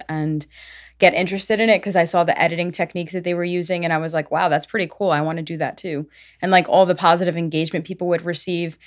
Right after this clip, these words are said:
I was like, "Wow, maybe if I get that, like, I'll become <laughs> famous one day." So from there, I guess I motivated myself to start creating my own stuff and also just, like,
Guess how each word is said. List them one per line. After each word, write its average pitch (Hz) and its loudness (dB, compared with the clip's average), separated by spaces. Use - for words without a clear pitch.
I 185 6
was 208 6
like, 185 6
"Wow, 190 4
maybe 175 -2
if 190 -4
I 190 4
get 170 2
that, 156 6
like, 156 -2
I'll 156 2
become 160 -4
<laughs> 156 0
famous 220 6
one 185 4
day." 156 0
So - 6
from 208 4
there, 190 12
I 190 12
guess 196 4
I 190 6
motivated 180 4
myself 165 2
to 175 -6
start - 2
creating 175 0
my 160 0
own 160 -4
stuff 208 0
and 147 2
also 160 2
just, 160 -6
like, 135 -2